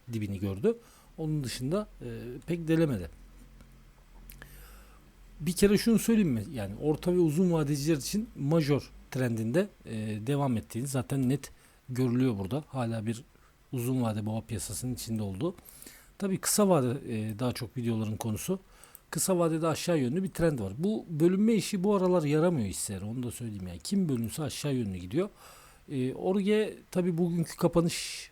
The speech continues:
pek hoş bir kapanış değil. E, bir yutan ayı görünümü var.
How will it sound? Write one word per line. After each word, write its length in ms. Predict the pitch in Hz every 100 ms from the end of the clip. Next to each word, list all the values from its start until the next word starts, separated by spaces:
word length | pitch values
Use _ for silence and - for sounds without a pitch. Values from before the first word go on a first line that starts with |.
| _
pek 180 | - 160
hoş 220 | 175 156
bir 60 | 156
kapanış 460 | - 123 165 175 -
değil. 180 | 135 - - - - - - - _
E, 380 | - 151 123 123
bir 140 | 143 143
yutan 340 | 151 - 160
ayı 220 | 156 151
görünümü 380 | 143 117 101 95
var. 200 | 95 160